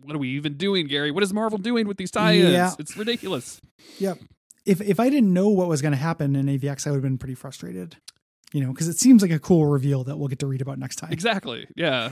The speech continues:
Speaker 1: Like,
Speaker 2: Uh,
Speaker 1: imagine learning the reveal in Uncanny versus X, Uncanny, Uncanny X-Men and not A V X. Like, I,
Speaker 2: Yeah.
Speaker 1: it's very strange to me. Um, but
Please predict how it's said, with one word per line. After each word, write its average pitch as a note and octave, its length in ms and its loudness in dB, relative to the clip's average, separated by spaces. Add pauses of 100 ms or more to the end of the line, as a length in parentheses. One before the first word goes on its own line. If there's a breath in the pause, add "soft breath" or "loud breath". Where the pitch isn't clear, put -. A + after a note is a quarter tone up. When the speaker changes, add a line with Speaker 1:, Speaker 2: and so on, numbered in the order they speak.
Speaker 1:
Like, D3 140 -2
Speaker 2:
Uh, D#3 40 2
Speaker 1:
imagine G#3+ 280 0
learning F3+ 260 0
the E3 80 -2
reveal C#3+ 420 -2
in B2+ 80 -6
Uncanny C3+ 320 -6
versus C3 360 -8
X, C3 220 -12
Uncanny, C#3 400 -6
Uncanny C3+ 340 -6
X-Men A#2+ 360 -10
and A#2 100 -10
not A#2+ 320 -6
A B2+ 140 -6
V A#2+ 200 -8
X. - 360 -10
Like, G#2 260 -12
I, A#2+ 80 -8 (960 soft breath)
Speaker 2:
Yeah. C3 220 -6
Speaker 1:
it's - 100 -20
very A#2 240 -10
strange - 360 -14
to - 60 -20
me. - 160 -20 (320)
Um, G2+ 520 -20 (160)
but F3 180 0